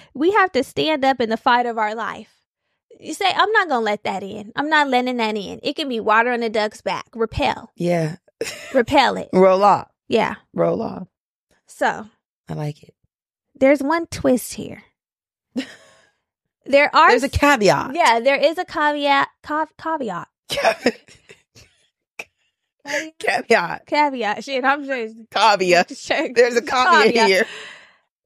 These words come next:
Speaker 1: Lil Wayne, there's a caveat. It's words like that that come over to the English language that don't have no business being here, like accoutrement.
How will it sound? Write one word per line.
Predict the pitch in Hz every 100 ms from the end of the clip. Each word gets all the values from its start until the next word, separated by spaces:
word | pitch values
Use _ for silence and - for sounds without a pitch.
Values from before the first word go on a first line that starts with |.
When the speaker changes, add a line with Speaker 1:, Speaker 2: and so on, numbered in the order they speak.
| -
Speaker 1:
Lil | 233 247 254
Wayne, | 294 277 226 202 - _ _ _ _ _ _
there's | 277 269
a | 277
caveat. | - 294 262 226 165 - _ - - _ _ _ _ _ _ _ -
It's | 330 440
words | 294 302 330 311
like | 285 285
that | 285 294
that | 240 254
come | 277
over | 277 254
to | 285
the | 226
English | 220 - 254 269 262
language | 240 240 240 233
that | 226 214
don't | 226 226 220
have | 226 226
no | 220
business | 214 240 240 233
being | 220 220
here, | 214
like | 202 -
accoutrement. | 208 - - - 233 - _ _ - -